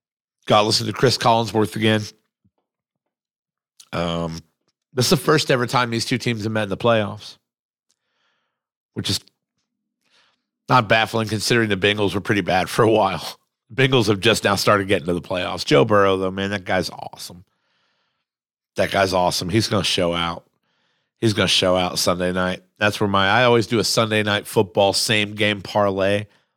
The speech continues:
That's where, that's where that same game parlay will lean. It will lean towards Joe Burrow absolutely showing out. I would bet highly on Mark Andrews too,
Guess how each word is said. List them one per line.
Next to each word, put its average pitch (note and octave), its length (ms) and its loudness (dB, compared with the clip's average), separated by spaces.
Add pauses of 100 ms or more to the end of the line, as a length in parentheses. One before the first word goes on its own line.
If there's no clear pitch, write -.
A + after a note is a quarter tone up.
(280)
That's G#2+ 280 2
where, G2+ 180 4
that's G#2+ 500 -2
where A2 100 4
that G2 220 0
same G2 300 0
game F#2 200 -2
parlay F2+ 360 0
will F2 180 -6
lean. D#2+ 320 -10 (200)
It A2+ 60 -4
will G2+ 120 2
lean G#2 260 0
towards G#2 320 -2
Joe A#2+ 260 4
Burrow G2 500 2 (300)
absolutely G#2 1000 0 (100)
showing G2 640 -2 (360)
out. F#2 360 2 (640)
I C3 140 6
would G3 180 4
bet E3+ 160 4
highly D3 360 2
on C#3 160 4
Mark C3 260 2
Andrews A#2 420 2
too, F2+ 340 0